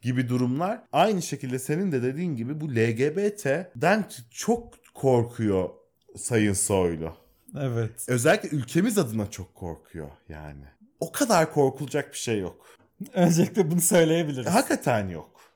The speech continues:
Speaker 1: Yani
Speaker 2: Aynen öyle.
Speaker 1: o kadar korkutucu değil. Ee, insanların da bu kadar aslında mahremlerini bu kadar da böyle didiklemek de çok da doğru değil gibi.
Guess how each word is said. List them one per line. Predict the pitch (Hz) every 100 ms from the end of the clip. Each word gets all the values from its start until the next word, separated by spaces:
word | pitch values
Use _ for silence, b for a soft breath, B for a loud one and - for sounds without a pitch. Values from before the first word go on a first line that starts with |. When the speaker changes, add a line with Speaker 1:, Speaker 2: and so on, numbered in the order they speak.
| -
Speaker 1:
Yani | 117 127 127 123
Speaker 2:
Aynen | 123 120
öyle. | 117 110 101
Speaker 1:
o |
kadar | 104 247 196 185
korkutucu | 180 170 - 170 160 156
değil. | 147 151 - -
Ee, | 117 120 123 123
insanların | 123 131 - 180 180 190 233 208
da | 139 143
bu |
kadar | - 240 170
aslında | 143 151 - 160 160 165 160 - b
mahremlerini | 107 127 139 147 190 190 - _ 120 127 131 135 139 135 -
bu | -
kadar | 220 165 147 139
da | 143 143
böyle | 151 147 113
didiklemek | 180 202 - 135 123 143 -
de | 139 131 - b
çok | - 311
da | 214 165
doğru | 156 147 135
değil | 127 113
gibi. | 95 82 151